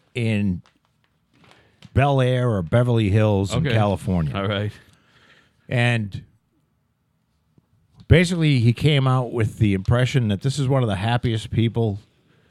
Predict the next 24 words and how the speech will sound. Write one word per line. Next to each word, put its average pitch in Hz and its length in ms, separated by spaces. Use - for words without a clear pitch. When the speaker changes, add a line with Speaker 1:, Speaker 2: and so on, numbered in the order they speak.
Speaker 1:
you'll 110 220
ever 117 160
meet. 104 380
He 95 160
loves 135 480
Speaker 2:
Oh, 131 60
Speaker 1:
what 139 100
Speaker 2:
yeah. 127 200
Speaker 1:
he, 110 120
he's, 104 300
he 113 180
loves 131 440
what 104 140
he's 95 160
doing. 110 320
Speaker 2:
Right. 95 300
Speaker 1:
Now, 165 100
the 147 140
thing 254 220
that 214 100
I 170 100
found 139 380
interesting 104 800
is 101 720